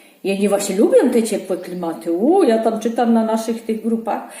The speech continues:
to jedni uwielbiają, jak jest ciepło, nienawidzą zimna. No, ja, y, lata nie cierpię,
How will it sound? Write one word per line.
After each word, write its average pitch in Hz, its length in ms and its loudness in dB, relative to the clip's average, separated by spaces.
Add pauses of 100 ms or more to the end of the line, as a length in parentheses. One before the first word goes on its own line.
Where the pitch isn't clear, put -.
(220)
to 190 60 -6
jedni 208 220 0
uwielbiają, 247 540 0
jak 254 120 2
jest 226 180 2
ciepło, 190 260 -4
nienawidzą 196 540 0
zimna. 254 380 0 (680)
No, 185 280 -6 (360)
ja, 202 580 0 (520)
y, 190 680 -4
lata 202 420 0
nie 220 160 4
cierpię, 170 720 -4